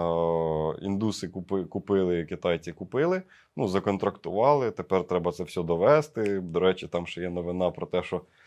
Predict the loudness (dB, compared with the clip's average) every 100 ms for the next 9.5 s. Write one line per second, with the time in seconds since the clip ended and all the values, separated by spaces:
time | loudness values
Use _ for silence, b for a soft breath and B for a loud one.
0 | b b -6 2 4 4 4 2 0 4
1 | 4 2 0 0 0 -4 -2 2 2 4
2 | 2 2 -2 2 2 2 0 -2 0 0
3 | -2 -4 0 2 4 2 2 -2 -4 b
4 | b b _ -2 2 4 2 0 -2 2
5 | 4 4 4 4 6 6 6 4 2 2
6 | 0 2 2 2 0 b b b _ 0
7 | 4 4 6 4 4 2 0 -4 -10 -6
8 | 6 8 8 4 -20 _ _ -6 0 4
9 | 6 6 2 2 0